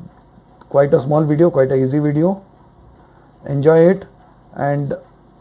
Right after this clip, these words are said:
again, my request is, whenever you do, uh, you create any material, make a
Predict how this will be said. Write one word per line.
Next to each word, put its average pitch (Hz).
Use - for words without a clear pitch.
again, 175
my 147
request 160
is, 160
whenever 165
you 156
do, 156
uh, 135
you 139
create 165
any 175
material, 170
make 147
a 147